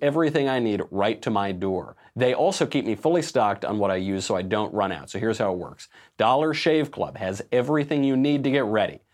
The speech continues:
No matter what you're getting ready for, they have you covered head to toe for your hair, your skin, your face. You can look just like this swarthy man of Sicilian descent right here. You name it, they have it. And they have a new program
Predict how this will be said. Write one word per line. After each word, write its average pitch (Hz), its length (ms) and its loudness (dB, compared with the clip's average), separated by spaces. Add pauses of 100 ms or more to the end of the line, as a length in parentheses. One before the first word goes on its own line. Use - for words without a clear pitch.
(120)
No 95 140 -4
matter 107 340 0
what 107 220 -2
you're 110 80 -4
getting 98 240 -4
ready 98 220 -2
for, 110 240 -4
they 92 80 -6
have 101 120 -4
you 98 80 -4
covered 104 440 -4 (180)
head 127 300 -2
to 123 100 -6
toe 101 480 0 (200)
for 110 120 -4
your 113 160 2
hair, 107 400 -2 (160)
your 123 160 0
skin, 95 480 -4 (220)
your 123 220 0
face. 117 520 -4 (180)
You 127 120 0
can 123 180 0
look 139 220 0
just 147 280 0
like 135 200 2
this 123 120 2
swarthy 135 600 2
man 123 240 0
of 110 100 -4
Sicilian 123 480 0
descent 113 340 0
right 113 220 0
here. 104 240 -2 (220)
You 165 200 4
name 156 280 2
it, - 100 -2
they 139 160 2
have 135 220 2
it. 95 100 -4 (300)
And 165 340 0 (220)
they 110 80 2
have 110 100 2
a 113 40 2
new 139 120 2
program 147 480 -2